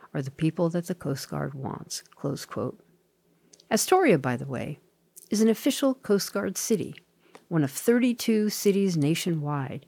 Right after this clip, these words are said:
to be designated as official Coast Guard cities. Astoria received that designation in two thousand ten. And here's what the Coast Guard says on their website about U S Coast Guard cities.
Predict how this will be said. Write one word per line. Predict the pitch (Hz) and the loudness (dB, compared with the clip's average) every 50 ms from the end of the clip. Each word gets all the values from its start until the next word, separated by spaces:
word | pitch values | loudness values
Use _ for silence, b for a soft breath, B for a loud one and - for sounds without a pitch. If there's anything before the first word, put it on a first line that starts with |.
| b b b b | b b b b
to | - 165 | -4 -2
be | 151 143 | -2 0
designated | 143 147 147 160 165 180 165 165 165 165 165 165 165 - - | 2 4 4 4 4 4 2 4 4 4 4 2 0 -2 -6
as | - 160 143 | -6 -4 -4
official | 139 - - - 139 - - 160 | -6 -4 -6 -6 -4 -4 -6 -6
Coast | - - - 131 127 - - | -6 -4 -4 -4 -4 -6 -6
Guard | - 139 143 156 - | -6 -6 -6 -6 -4
cities. | - - 220 190 127 - - - B B B B B - | -2 0 0 0 0 -2 -6 -10 B B B B B -6
Astoria | - - - - 208 220 247 233 185 151 | -4 0 4 6 6 8 8 6 6 4
received | 147 - - - 160 151 151 | 2 2 0 -2 -2 -2 -2
that | 139 139 139 | -4 -6 -4
designation | - 143 139 143 151 147 151 147 143 139 - 175 165 | -6 -6 -6 -6 -6 -4 -4 -4 -4 -2 -2 0 0
in | 160 151 | -2 -2
two | - - 165 | -4 -6 -6
thousand | 147 - 143 131 135 135 147 143 139 | -6 -4 -4 -4 -4 -4 -4 -6 -6
ten. | - - 185 180 165 - - - - _ _ _ _ B B B B B B B B | -6 -4 -2 -2 -2 -2 -6 -10 -14 _ _ _ _ B B B B B B B B
And | - 208 | 6 8
here's | 220 285 311 285 - | 10 10 8 6 4
what | 277 - | 2 0
the | 240 | 2
Coast | - - 233 220 - - | 2 4 4 4 4 4
Guard | 226 208 196 185 | 4 4 4 4
says | - - 202 190 185 | 2 2 2 4 4
on | 175 170 165 | 4 4 2
their | 156 156 | 2 2
website | 160 175 180 190 190 - - 127 120 - - b b b b b b | 2 2 2 2 0 -2 -2 -2 -4 -4 -8 b b b b b b
about | - 147 135 127 - - | -4 -2 -2 -2 -2 -2
U | 160 151 143 139 | -2 0 2 2
S | 139 139 - | 0 -2 -4
Coast | - - 156 147 139 - - | -6 -4 -4 -4 -4 -4 -6
Guard | - 139 139 143 135 | -4 -4 -4 -4 -6
cities. | - - 151 147 165 208 247 - - | -4 -4 -2 0 2 0 0 -2 -4